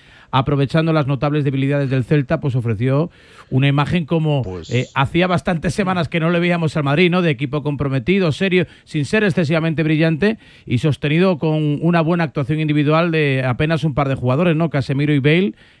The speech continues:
Speaker 1: casi por sí solos, se bastaron para ganarle al Celta.
Speaker 2: Pues sinceramente me esperaba un buen, eh, Real Madrid, porque yo del Real Madrid, del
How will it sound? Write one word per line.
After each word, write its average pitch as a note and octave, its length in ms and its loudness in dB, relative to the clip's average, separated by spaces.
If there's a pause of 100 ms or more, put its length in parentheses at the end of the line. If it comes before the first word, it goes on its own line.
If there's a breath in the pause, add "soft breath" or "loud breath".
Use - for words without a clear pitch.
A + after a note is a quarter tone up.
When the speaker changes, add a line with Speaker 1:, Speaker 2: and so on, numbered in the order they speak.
Speaker 1:
casi C#3+ 260 -2
por C3+ 320 -2
sí D3 140 -2
solos, E3 320 -2
se D3+ 80 -2
bastaron C3 420 -2
para C3 140 -2
ganarle A#2+ 260 0
al A2+ 80 0
Celta. E3 340 -2 (100)
Speaker 2:
Pues A2+ 180 -8
sinceramente B2+ 560 -8
me C3+ 80 -4
esperaba A#2+ 500 -4
un A#2 180 -6
buen, A#2+ 280 -2
eh, A2+ 180 -4
Real A#2 160 -2
Madrid, A#2+ 320 -2
porque G#2+ 240 -4
yo A#2 160 2
del G#2 360 -2
Real C3 180 -2
Madrid, B2 360 -2
del G2+ 300 -4